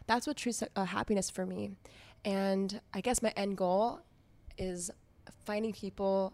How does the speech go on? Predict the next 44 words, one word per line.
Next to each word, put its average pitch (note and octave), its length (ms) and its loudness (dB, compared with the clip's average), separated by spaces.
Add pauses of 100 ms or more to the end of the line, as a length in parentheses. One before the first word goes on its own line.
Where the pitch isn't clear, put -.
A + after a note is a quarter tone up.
helping A#3 340 -2
people F3+ 440 -4
find F#3 220 -6
their F3+ 80 -2
purpose - 560 -6 (400)
and F3+ 340 2
helping G#3 280 2
people G3 180 -2
find F3 260 -2
that. - 200 -6
So F#3 400 6 (280)
I'm A#3+ 200 6
actually C#4+ 280 6
just B3 180 4
literally F#3+ 500 2
using E3+ 240 -2
YouTube E3+ 440 -4 (300)
and F3 140 -4
Instagram F3 440 -2 (140)
as F#3+ 160 0
a F#3 100 0
channel G#3+ 640 6
to - 160 -6
do F#3+ 160 0
what F#3+ 100 0
I E3+ 40 0
really E3+ 320 -2
wanna G#3+ 220 2
do, B3 240 0
which A3+ 180 0
is F3 120 0
help - 180 -4
people E3+ 220 -2
find F3 380 -6 (480)
their G3 100 -8
purpose. - 500 -10 (460)
That's F#3 180 -6
my F3+ 80 -4
real F3 120 -2
goal. F#3 280 2
I A3 80 6
mean, G#3+ 200 10
money-wise, G#3+ 500 10
like, F#3 180 4